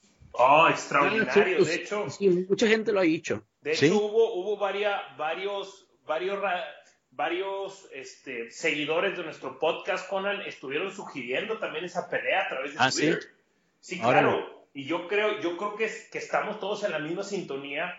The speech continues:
Speaker 1: que sería una batalla bastante vendible. Bobby
Speaker 3: Sí.
Speaker 1: Lashley contra Brock Lesnar, ¿estamos de acuerdo?
Speaker 3: Sí.
Speaker 2: Sí, sería vendible. Y en
Speaker 3: Pero
Speaker 2: los
Speaker 3: estamos de
Speaker 2: dos
Speaker 3: acuerdo
Speaker 2: lados,
Speaker 3: que Brock
Speaker 2: güey,
Speaker 3: Lesnar
Speaker 2: en, pone
Speaker 3: en
Speaker 2: a
Speaker 3: do-,
Speaker 2: Lashley.
Speaker 3: en W W E y en U F C, los dos.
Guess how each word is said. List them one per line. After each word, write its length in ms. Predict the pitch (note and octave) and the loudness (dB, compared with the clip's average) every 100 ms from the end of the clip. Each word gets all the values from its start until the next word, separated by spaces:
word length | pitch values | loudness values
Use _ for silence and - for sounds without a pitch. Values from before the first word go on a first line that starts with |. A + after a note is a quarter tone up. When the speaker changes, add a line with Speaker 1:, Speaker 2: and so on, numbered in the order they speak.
| _ _ _ - | _ _ _ -8
Speaker 1:
que 140 | D3+ | -8
sería 240 | D3+ C3 | -6 -8
una 100 | D3 F#3 | -4 -2
batalla 420 | D#3+ D3 D#3+ F#3+ | -2 -2 -2 -2
bastante 580 | E3+ - - D#3 D#3+ G3+ | -2 -4 -4 -4 -2 -2
vendible. 840 | F3 C3+ D3+ B3+ A3+ - - _ _ _ _ | -2 -4 -4 -4 -6 -6 -14 _ _ _ _
Bobby 300 | - C3+ - | 0 2 4
Speaker 3:
Sí. 60 | |
Speaker 1:
Lashley 460 | F3 D#3+ - G3 A3 | 2 0 0 -8 -6
contra 280 | G3 D#3+ A#2 | -6 -6 -8
Brock 240 | A#2+ C#3 | -6 -4
Lesnar, 300 | D3+ F#3+ A3 | -4 -4 -6
¿estamos 340 | A3 - D#3 F#3 | -4 -6 -6 -8
de 60 | |
acuerdo? 520 | - - A3 - - _ _ | -6 -4 -4 -10 -18 _ _
Speaker 3:
Sí. 300 | - B2 G3 | -4 2 2
Speaker 2:
Sí, 60 | - | 0
sería 420 | - E3+ D#3+ G#3 | 0 4 4 6
vendible. 720 | B3+ G3+ D#3+ E3+ G#3 A#3+ C#4+ - _ _ _ _ | 4 4 4 0 0 -2 -2 -8 _ _ _ _
Y 180 | E3+ D#3 | 8 10
en 60 | |
Speaker 3:
Pero 60 | D3+ | 10
Speaker 2:
los 40 | C#3+ | 6
Speaker 3:
estamos 180 | D3 F#3 | 2 4
de 60 | |
Speaker 2:
dos 120 | G3 E3+ | 4 8
Speaker 3:
acuerdo 140 | D#3+ | 8
Speaker 2:
lados, 160 | F3 G#3 | 10 8
Speaker 3:
que 60 | |
Brock 160 | B2 C#3+ | 6 4
Speaker 2:
güey, 120 | C#3+ | 6
Speaker 3:
Lesnar 280 | D#3 F3 F#3 D3 C#3+ | 4 4 4 4 -4
Speaker 2:
en, 80 | B2+ | -12
pone 360 | - C3+ C#3 E3 | -6 -4 2 4
Speaker 3:
en 60 | D3 | 4
Speaker 2:
a 60 | |
Speaker 3:
do-, 40 | B2+ | 4
Speaker 2:
Lashley. 500 | G3 G#3 B2 G2 - _ _ | 2 0 -2 -4 -6 _ _
Speaker 3:
en 180 | C#3+ C#3+ | -2 0
W 300 | C#3+ E3+ G3 | 0 0 0
W 380 | F#3+ F#3 F#3 G3+ | -4 -4 -4 -6
E 120 | G#3+ - | -6 -6
y 260 | F3+ A3+ G#3+ | -2 4 4
en 180 | E3 | 4
U 120 | D3 C3+ | -2 -2
F 100 | - | -2
C, 220 | - A2+ | -6 -6
los 240 | A2 G#2+ | -8 -6
dos. 400 | A#2+ D3 - - | -4 -4 -8 -18